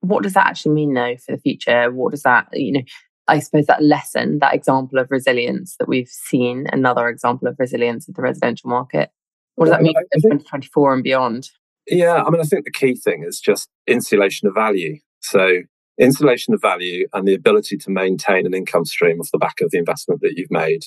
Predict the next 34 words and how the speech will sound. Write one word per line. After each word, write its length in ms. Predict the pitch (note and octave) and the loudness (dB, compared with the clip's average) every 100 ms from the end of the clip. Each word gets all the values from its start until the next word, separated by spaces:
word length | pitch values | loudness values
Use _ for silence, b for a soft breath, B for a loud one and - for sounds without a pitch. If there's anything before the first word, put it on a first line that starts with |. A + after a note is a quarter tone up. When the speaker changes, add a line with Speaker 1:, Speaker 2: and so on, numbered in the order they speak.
| - | -8
Speaker 2:
And 100 | F2+ | -4
if 120 | F#2 G2 | 0 2
we 80 | |
think 180 | F#2+ G2+ | 2 2
about 280 | - E2+ - | 2 0 0
the 80 | F2 | -4
vast 320 | G2 F2 - | 0 0 -2
majority 540 | - D#2+ F2+ E2+ D#2+ F2 | -4 0 2 2 0 0
of 80 | E2 | 2
investors 640 | E2 F2 D2+ - - - _ _ _ _ | 2 0 -2 -4 -6 -6 _ _ _ _
and 160 | G2 F#2 | 0 2
the 80 | G2 | 2
long-term 600 | G#2 G2+ F#2+ G#2+ F#2 F2 | 4 2 0 0 0 0
investors 480 | D#2+ D#2+ - - - | 0 -2 -4 -4 0
within 400 | E2+ E2+ E2+ D2+ - | 2 2 -2 -8 -2
the 60 | - | 2
build-to-rent 500 | F#2+ D#2+ - E2+ D#2+ | 4 2 0 -2 -2
space, 400 | - - E2 - | -4 2 2 4
single-family 500 | F2+ E2 - E2+ D#2+ | 0 0 0 0 0
housing 360 | F2 E2 F2 E2+ | 0 0 -2 -2
space, 400 | - - D#3+ - | 0 0 0 0
if 60 | |
we're 80 | - | 0
gonna 140 | - E2 | 0 0
focus 320 | F2 E2 - | 2 0 0
on 120 | E2 | 0
that 160 | E2 - _ | 0 -2 _
particularly 460 | - D#2 - E2 | -4 -4 -2 -6
today, 560 | - D#2+ - D#2+ - D3+ _ b b b _ _ | -2 0 0 0 -4 -6 _ b b b _ _
it's 240 | A2 A2 A2+ | -2 0 2
about 400 | D3+ F#2+ F2 - - | 2 2 0 -2 -4
a 60 | E2+ | -4
steady 540 | - - G#2 F#2 F2 | -4 0 0 0 -4
state 440 | - - F2 E2 | -4 2 2 2